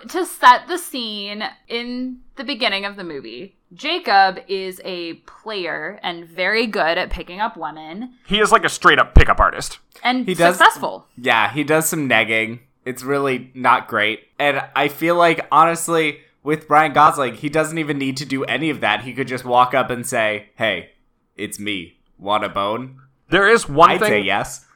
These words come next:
Speaker 2: I appreciate in that he doesn't do the thing that you see in movies where people will, like, neg the friend of the person they're hitting on and be like, "You're much prettier than your friend." And so he's like, "Your friend is also attractive, but I'm into you."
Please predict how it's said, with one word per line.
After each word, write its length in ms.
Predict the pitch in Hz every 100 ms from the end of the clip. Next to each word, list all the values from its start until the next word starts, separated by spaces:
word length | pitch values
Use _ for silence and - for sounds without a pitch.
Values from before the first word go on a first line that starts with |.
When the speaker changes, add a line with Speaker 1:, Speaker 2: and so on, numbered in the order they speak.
| -
Speaker 2:
I 160 | 160
appreciate 560 | 185 185 196 208 208 190
in 140 | 151
that 300 | 147 139 -
he 120 | 180
doesn't 560 | 151 135 127 135 151 131 _ -
do 220 | - 151
the 100 | 143
thing 500 | 139 147 139 139 135 _ -
that 140 | 139
you 60 | 135
see 180 | - 147
in 80 | 135
movies 320 | 131 139 135
where 100 | 127
people 260 | 131 123
will, 140 | 123 123
like, 260 | 117 107 - _
neg 480 | 101 107 135 131 120
the 100 | 117
friend 440 | - 113 123 147
of 100 | 147
the 60 | 147
person 280 | 151 143
they're 120 | 160 143
hitting 240 | 156 160
on 140 | 156
and 100 | 127
be 100 | 110
like, 220 | 127 107 156
"You're 120 | 180
much 300 | 131 120 -
prettier 300 | 117 104 107
than 140 | 98
your 120 | 95
friend." 420 | 92 147 143 120 123 _
And 140 | 156 156
so 80 |
he's 100 | 190
like, 160 | - -
"Your 140 | 202
friend 260 | 208 262 262
is 120 | 196
also 280 | 190 185 175
attractive, 540 | 143 151 135 - 104
but 140 | 113 131
I'm 120 | 135
into 180 | 127 123
you." 280 | 107 -